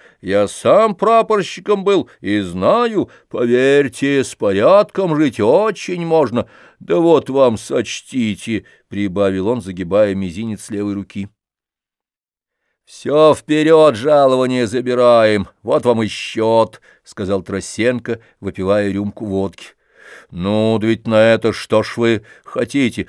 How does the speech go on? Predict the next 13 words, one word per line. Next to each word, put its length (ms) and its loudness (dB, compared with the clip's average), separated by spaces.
Что?» 540 2
В 120 -8
это 340 -2
время 440 -2
в 60 -2
отверстие 640 -4
балагана 640 -2
всунулась 500 -6
белая 400 -4
голова 460 0
со 180 -8
сплюснутым 720 -10
носом, 380 -6